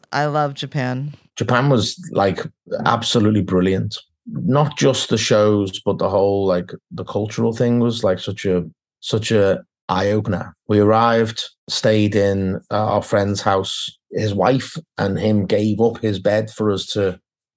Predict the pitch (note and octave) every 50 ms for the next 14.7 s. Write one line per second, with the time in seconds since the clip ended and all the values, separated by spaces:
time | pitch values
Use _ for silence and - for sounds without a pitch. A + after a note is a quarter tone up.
0 | _ _ - - - - G#2+ G#2+ G#2 G#2 G2+ F2+ - - G#2 G2 F#2+ F#2 - C3+
1 | A2+ G#2 G2+ F#2 - - A2+ G#2+ A2 - A2+ G#2 G2 - - A2 G#2 - A2 G#2+
2 | A2 - A#2 G#2+ G#2+ A2+ A2+ A#2+ A#2+ A#2+ - _ _ _ _ _ _ _ _ _
3 | G#2+ - - A2+ G#2+ G#2+ G#2+ G#2 - - A2 G#2 - - G#2+ G2 G2+ F#2+ - -
4 | A2 G#2 G#2 G#2 G#2+ G#2 G#2 G#2+ - _ _ _ - G2+ F#2+ - - G2+ G2+ G2+
5 | - B2 A2+ G#2+ A2 G#2 G#2+ G#2+ G#2+ G#2 G2+ G#2 G#2 - - A2 G2+ - - G2
6 | F#2 F#2+ F#2 - B2 A#2 A#2 A2+ A#2 A#2 A2 G2 G2 G2 G2 G2 F#2+ F#2+ - -
7 | - G#2+ G#2+ A2 A2+ A2 A2+ A#2 A2 G#2 F#2+ F#2 F#2+ F2+ - F#2+ - _ _ _
8 | _ _ _ _ _ - C3+ A2+ - - - A#2+ A2+ A2 G#2+ - - F3 E3+ D#3
9 | C#3 B2 - - - - - A2+ G#2+ C3 B2+ A2 - A#2 A2+ - - A#2 - F#2
10 | A#2 B2+ D3 D#3 C3 A2+ A2 A#2 D3+ E3 D3+ E3 D3+ B2 A#2 G#2+ A2+ G#2+ G2+ G2+
11 | F#2+ F#2 - G#2 F#2+ F#2 F2+ G2 F#2+ E2+ A2 - A2+ G2 F2 E2 E2 G2 G2 G2
12 | - - - - - - - G2+ A2 A#2 C3 B2+ A2+ G#2+ G#2+ G#2 G2+ A2 A#2 B2
13 | A#2 A2 A2 G#2+ G2+ G2 G2 G#2 G2+ - A2+ A2 G2+ F#2 - G#2 F#2+ F2+ F#2 F2+
14 | F2+ F#2 F#2+ F#2 F#2 F2+ F2+ F2+ F2 F#2 F#2 - _